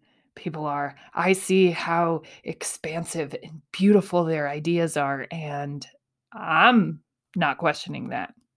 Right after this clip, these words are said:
And if they ever are, I come in like, "Nope, you're amazing. Nope, this'll be amazing.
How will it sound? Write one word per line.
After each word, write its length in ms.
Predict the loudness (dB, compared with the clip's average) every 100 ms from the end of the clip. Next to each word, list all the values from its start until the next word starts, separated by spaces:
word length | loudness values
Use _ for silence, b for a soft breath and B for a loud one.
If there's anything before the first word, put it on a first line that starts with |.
| B B B B
And 320 | -2 0 -2 4
if 440 | 6 6 4 -14 -20 _
they 360 | -6 2 6 6
ever 280 | 4 -2 -4
are, 300 | -2 -2 -6 _ _ _ _ _ _ _ _ _
I 220 | 4 4
come 600 | 4 -2 -6 -6 -8 -14 _ _ _
in 420 | -6 -4 -4 -10 -14 _
like, 480 | -10 -4 -4 -4 -12 _ _
"Nope, 380 | 6 8 6 2 _ _ _ b b b b
you're 200 | 2 6
amazing. 640 | 8 8 6 4 2 2 -2 _ _ _ _ _ _ _ _
Nope, 400 | 8 8 8 2 _ _ _ -2
this'll 340 | 0 6 6
be 160 | 10 10
amazing. 680 | 10 8 6 2 2 0